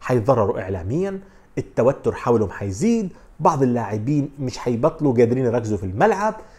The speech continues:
الإدارات حتدفع فلوس أكثر في معارك هي غير معنية فيها، فهذه حرب عالمية ثالثة كروية ما إلها معنى، حيخسر فيها الجميع. عجبني تعليق قرأته عندي بتويتر من أحد الأصدقاء بيقول:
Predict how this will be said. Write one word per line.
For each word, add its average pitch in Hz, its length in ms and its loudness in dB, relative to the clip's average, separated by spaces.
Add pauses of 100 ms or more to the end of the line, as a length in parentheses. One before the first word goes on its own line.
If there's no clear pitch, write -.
(200)
الإدارات 143 560 0
حتدفع 139 380 -6
فلوس 147 300 -2
أكثر - 340 -4
في 156 140 -4
معارك 131 500 -4
هي 131 80 2
غير 120 200 0
معنية 113 360 -6
فيها، 202 400 -6 (360)
فهذه 135 260 -6
حرب 156 280 -8
عالمية 151 640 -4
ثالثة 165 340 -6
كروية 190 460 -8 (360)
ما 139 160 -4
إلها 123 220 -6
معنى، 95 320 -8 (280)
حيخسر 135 360 -6
فيها 107 220 -8
الجميع. 110 340 -8 (180)
عجبني 113 320 -6
تعليق 107 360 -10
قرأته - 300 -10
عندي 101 180 -8
بتويتر 143 360 -8 (380)
من 285 120 -4
أحد - 220 -4
الأصدقاء 120 500 -4
بيقول: 170 340 -2